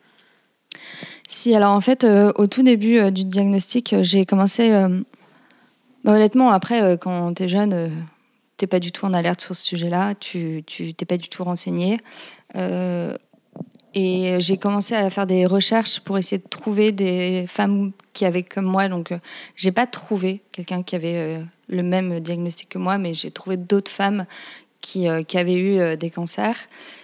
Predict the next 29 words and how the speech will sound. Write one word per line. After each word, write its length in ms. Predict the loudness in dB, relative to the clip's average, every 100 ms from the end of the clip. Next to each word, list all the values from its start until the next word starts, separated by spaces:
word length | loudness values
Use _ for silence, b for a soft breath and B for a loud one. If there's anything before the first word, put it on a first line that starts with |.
| B
Et 80 | -2
donc, 280 | 0 0 2
euh, 880 | 2 4 2 2 0 0 0 -2 -4 -10 _ -8
j'ai 340 | -2 2 2 2
énormément, 640 | 0 0 -2 -2 -2 0
euh, 220 | 0 -2 -2
appris 540 | -2 -2 -4 -8 -6 -6
pour, 300 | -8 -6 -6
euh, 40 |
tout 160 | -6 -6
ce 100 | -6
qui 140 | -4
était, 360 | -6 -4 -2 0
euh, 260 | -2 -4 -8 B B B B B -8
euh, 360 | -6 -4 -4 0
les 140 | 0
produits 540 | 0 -4 -8 -6 -4 -6
pour 300 | -8 -8 -6
essayer 220 | -6 -8
de 60 | -10
pas 120 | -10
perdre 180 | -8 -6
ses 80 |
cheveux, 640 | -6 -4 -4 -2 -2 -2 -4
euh, 40 |
ses 160 | -6 -8
cils 500 | -8 -8 -6 -6 -8
ou, 260 | -8 -8
euh, 400 | -8 -10 -10 -12